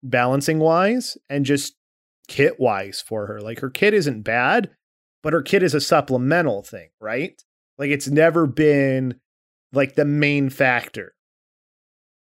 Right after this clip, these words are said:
Like, your, your defense matrix isn't something you're using super regularly because, one, you don't have the resources for it, and two, it's more about denying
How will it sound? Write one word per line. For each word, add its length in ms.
Like, 200
your, 280
your 140
defense 360
matrix 340
isn't 240
something 300
you're 160
using 400
super 440
regularly 600
because, 480
one, 220
you 80
don't 120
have 140
the 80
resources 560
for 180
it, 80
and 160
two, 400
it's 140
more 160
about 240
denying 400